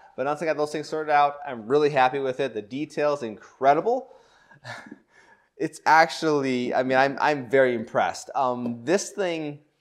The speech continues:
can almost get Shapeways quality. Uh, 'cause the Caladagian miniatures, for the resin and pewter miniatures I've sold in the past, those are all a, um,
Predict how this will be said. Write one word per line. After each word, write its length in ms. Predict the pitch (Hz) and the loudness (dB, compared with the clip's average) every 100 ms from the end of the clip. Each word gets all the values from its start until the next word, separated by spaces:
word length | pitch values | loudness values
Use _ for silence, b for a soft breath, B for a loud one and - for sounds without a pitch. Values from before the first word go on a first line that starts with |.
| _ _ _ _ _ _ | _ _ _ _ _ _
can 240 | 147 131 - _ | -4 -4 -8 _
almost 640 | 165 190 185 160 151 151 - - 131 | 2 4 4 2 2 0 -10 -20 -12
get 300 | 113 127 123 | -2 0 0
Shapeways 680 | - - 135 131 131 113 - | -8 -4 -4 -2 -4 -6 -8
quality. 560 | - 117 110 101 80 - | -4 -2 0 -2 -6 -6
Uh, 240 | 123 120 120 | -2 0 0
'cause 160 | 135 | -4
the 60 | 127 | -2
Caladagian 640 | 170 170 160 156 151 139 | 2 2 4 4 2 -2
miniatures, 580 | 127 117 113 113 107 - | -6 -8 -6 -6 -6 -10
for 140 | - | -14
the 160 | 113 113 | -10 -8
resin 420 | 104 131 147 156 | 0 2 2 -2
and 80 | 135 | -8
pewter 220 | - 151 | -6 -6
miniatures 220 | 139 135 | -6 -6
I've 120 | 127 120 | -6 -4
sold 260 | 135 127 | -2 -2
in 60 | 120 | -4
the 80 | 113 | -10
past, 520 | 131 123 160 190 - _ b b b b | -4 -2 -2 -6 -16 _ b b b b
those 300 | 151 160 180 | 2 4 4
are 160 | 170 151 | 2 4
all 420 | 143 143 147 143 - | 6 6 4 0 0
a, 220 | 127 127 | 2 4
um, 480 | 117 113 107 107 | 4 2 -2 -10